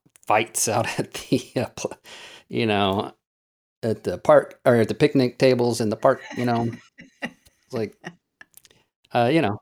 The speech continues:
we just, it, it, we just change. It's governance, um, but it, there's a profit motive that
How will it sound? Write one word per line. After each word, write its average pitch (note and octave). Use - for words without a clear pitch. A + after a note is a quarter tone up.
we D#3+
just, -
it, D3
it, C#3
we C#3
just C#3+
change. C#3+
It's G2
governance, A#2
um, F#2+
but G#2
it, G#2
there's A2
a G2+
profit G#2+
motive F#2+
that F#2